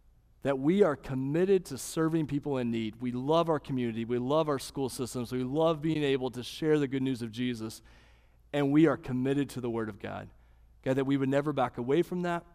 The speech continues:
that we would say that the Word of God and prayer is at the core of who we are. And God, I pray if there's anybody here this morning that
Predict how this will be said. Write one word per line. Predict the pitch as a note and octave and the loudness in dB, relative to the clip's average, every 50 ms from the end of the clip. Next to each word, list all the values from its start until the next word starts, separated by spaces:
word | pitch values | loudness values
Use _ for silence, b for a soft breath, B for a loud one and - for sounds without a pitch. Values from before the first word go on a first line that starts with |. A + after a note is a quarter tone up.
| b b b b b b _ | b b b b b b _
that | C3+ C3 | -4 -2
we | C3 C3+ D3 E3+ | 0 2 2 4
would | E3 E3 C#3+ | 4 2 2
say | - - - E3 D#3 D#3 D3+ | -2 -2 0 2 2 4 2
that | C#3 B2 - | 0 0 -2
the | C3 | -4
Word | B2 A#2+ C3 C#3+ D#3 E3 E3+ | -4 0 2 2 2 4 2
of | F3 D#3 C#3+ | 0 0 -2
God | D#3 D3+ D3 C#3+ C#3+ | 0 0 0 0 0
and | C3 B2 A2 | -2 -4 -6
prayer | - - C#3+ C#3+ D3+ D#3 D#3 | -8 -4 0 0 2 2 2
is | C#3+ B2 B2+ | 2 0 -2
at | B2+ - | -4 -6
the | - A2 | -6 -10
core | - - - D#3+ E3+ F3 E3+ | -12 -10 -2 0 2 2 2
of | D#3 B2 | 2 0
who | C#3 C#3+ C#3+ | -2 -2 0
we | C#3 B2+ A#2+ | 0 0 0
are. | A#2 B2+ C#3+ F3 G3 - b b b b b b b b b b b b b b _ _ _ _ - _ _ _ _ | 0 0 -2 -2 -6 -10 b b b b b b b b b b b b b b _ _ _ _ -20 _ _ _ _
And | - D3+ D#3+ | -4 0 2
God, | E3 D#3+ | 4 4
I | F3+ G#3 - | 4 4 2
pray | - - A3+ | 2 2 2
if | A3+ F#3+ | 2 2
there's | E3+ D3+ C#3+ | 0 0 0
anybody | E3+ G3+ G#3 G#3 F#3 D#3+ | 0 0 2 2 4 6
here | F3 F3+ | 6 4
this | D3+ C#3+ C3 - - | 4 2 -4 -8 -6
morning | - D#3+ F3 F#3+ G3 F3+ | -4 -2 0 0 0 0
that | C#3+ C3 B2 - | 0 0 -2 -4